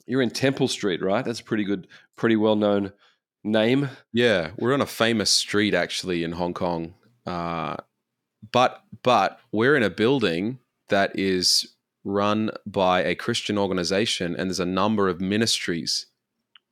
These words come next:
Speaker 2: in the building. And so we have to clarify, like, people could literally go to the wrong church in that building.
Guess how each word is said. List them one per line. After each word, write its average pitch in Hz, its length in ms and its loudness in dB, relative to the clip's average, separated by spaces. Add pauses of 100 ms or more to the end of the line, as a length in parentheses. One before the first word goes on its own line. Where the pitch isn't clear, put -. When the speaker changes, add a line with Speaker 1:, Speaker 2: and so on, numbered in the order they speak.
(220)
Speaker 2:
in 107 160 0
the 98 80 0
building. 90 580 0
And 90 200 -2
so 87 460 0 (600)
we 110 140 2
have 113 160 -2
to 95 100 0
clarify, 101 640 2
like, 90 160 0
people 120 280 -2
could 90 180 -4
literally 98 480 0
go 95 220 2
to 90 100 0
the 87 140 -2
wrong 92 300 0
church 95 540 -2
in 95 200 -2
that 87 200 -2
building. 92 460 -2